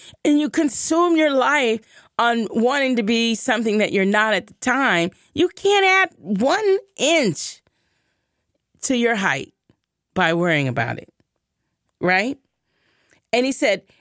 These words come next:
"And they, and why take you thought for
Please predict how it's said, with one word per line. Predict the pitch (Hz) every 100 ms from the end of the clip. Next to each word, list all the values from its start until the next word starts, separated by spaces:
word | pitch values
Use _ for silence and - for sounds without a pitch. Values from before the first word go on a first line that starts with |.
| _ -
"And | 233 202
they, | 254 269 -
and | 233 226
why | 208 269 339 392 320
take | - 320 285 -
you | 233 220
thought | - - 277 277 277 -
for | - 214 208 202